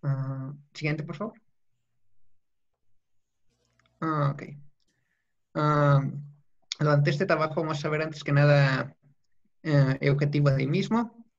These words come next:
la hipótesis en la que se plantea, ah, el planteamiento y los antecedentes que describen la beta filtración y el modelo que se usa y el porqué de que se usa.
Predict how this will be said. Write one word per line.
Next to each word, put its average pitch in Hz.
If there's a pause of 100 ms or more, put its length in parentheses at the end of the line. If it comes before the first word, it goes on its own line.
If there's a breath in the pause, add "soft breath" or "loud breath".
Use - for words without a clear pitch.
la 139
hipótesis 147
en 139
la 123
que -
se -
plantea, 175 (840)
ah, 127
el 143
planteamiento 151 (180)
y 240 (640)
los 151
antecedentes 147
que 160
describen 151
la 143
beta 139
filtración 143 (400)
y 156
el 143
modelo 147
que 151
se 147
usa 202
y 156
el 147
porqué 139
de 135
que 143
se 175
usa. 233